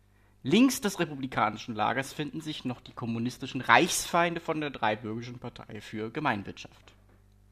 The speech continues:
Mit ihrer Spitzenkandidatin Ntagu stellen die Kommunisten nicht nur eine Kolonialindigene für den Reichstag auf, sondern auch eine der ersten Kandidati Medikinae aus den Kolonien, die auch tatsächlich Arzt wurden.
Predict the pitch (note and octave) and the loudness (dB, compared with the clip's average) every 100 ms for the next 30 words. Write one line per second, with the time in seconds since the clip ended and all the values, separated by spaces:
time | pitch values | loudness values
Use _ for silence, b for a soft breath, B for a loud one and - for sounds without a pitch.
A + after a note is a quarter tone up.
0 | _ _ _ _ _ _ _ - _ - | _ _ _ _ _ _ _ -20 _ -10
1 | B2 D#3 D3 - - C3+ C3 C3 B2+ A#2+ | -6 -4 -4 -4 -6 -6 0 2 4 2
2 | A#2+ B2 A#2+ C#3+ C3+ C3 D#3 F#3 B B | 2 -4 2 2 2 -4 -6 -6 B B
3 | B B B - F3+ E3+ E3 F3 E3+ E3 | B B B 4 4 6 0 0 2 2
4 | F3 - - E3 E3 - - D#3 G2+ C3+ | 0 -2 -6 -2 -2 -4 -2 -2 0 -2
5 | C3 C#3+ C#3 D3 E3 C#3 B2+ A#2 A2 A#2+ | -2 0 2 6 6 6 2 0 -2 -2
6 | A#2+ - A2 G#2+ A2 G#2 - D3 - - | -2 -4 -6 -2 -2 -4 -4 -6 -4 -6
7 | E3 G3 - - - F#3 F#3 F#3 - - | -4 -6 -14 -18 -6 -2 -2 -4 -4 -2
8 | D3+ E3 C#3+ A2 C3 E3 - F3 E3+ C3 | -2 -2 2 2 2 -4 -4 -4 -2 2
9 | A2 A#2+ - C#3+ C#3+ D#3 - - A3 A#2 | 4 4 -2 -8 -6 -8 -6 -4 -2 0
10 | G2+ B2 - - B2 - A2+ A2+ A2 A#2 | 0 0 -2 -4 -8 -6 -6 -6 -6 -6
11 | D#3 B B B - B3+ A3 - E3 - | -6 B B B -4 -2 0 2 0 0
12 | A2+ - E3 - C3 A2 - - A2+ C#2+ | -8 -8 -4 4 4 4 -12 -10 -10 -12